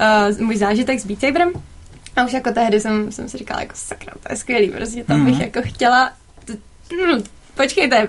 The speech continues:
Speaker 1: já budu zpátky." No a potom vlastně na začátku, eh, dva tisíce osmnáct, tak, ehm, já už jsem to jako už, už jsem to měla v podstatě jako rozmyšlený, že už bych fakt to chtěla zkusit. A klukům vyšly, eh, zrovna v tu dobu jim vyšlo to první,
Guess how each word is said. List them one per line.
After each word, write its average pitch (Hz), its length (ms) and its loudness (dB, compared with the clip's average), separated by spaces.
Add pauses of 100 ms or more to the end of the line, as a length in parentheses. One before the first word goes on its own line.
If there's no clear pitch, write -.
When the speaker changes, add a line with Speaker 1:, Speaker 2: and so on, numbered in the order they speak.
Speaker 1:
já 247 200 2
budu 294 180 -2
zpátky." 285 500 0 (460)
No 233 200 2
a 240 60 6
potom 233 300 0
vlastně 226 600 4
na 226 300 2
začátku, 214 800 -2
eh, 208 640 -4
dva 208 180 -6
tisíce - 280 -6
osmnáct, 269 580 -4
tak, 220 280 -8
ehm, 208 460 0 (640)
já - 120 -2
už 190 60 -4
jsem 220 140 -8
to 214 80 -4
jako 208 200 -4
už, - 160 -10 (340)
už 214 100 -8
jsem 277 120 0
to 277 60 2
měla 240 160 2
v 220 60 -14
podstatě 226 320 -6
jako 202 240 0
rozmyšlený, 208 600 -2
že 208 100 -4
už 208 120 -10
bych - 140 -14
fakt - 220 -6
to 208 140 -2
chtěla 208 200 2
zkusit. 302 380 -6 (520)
A 208 340 4
klukům 214 340 0
vyšly, 208 540 2 (360)
eh, 208 220 4
zrovna 214 300 2
v 214 40 -10
tu 220 160 -4
dobu 202 200 4
jim 208 160 4
vyšlo 208 240 0
to 208 100 -6
první, 208 400 2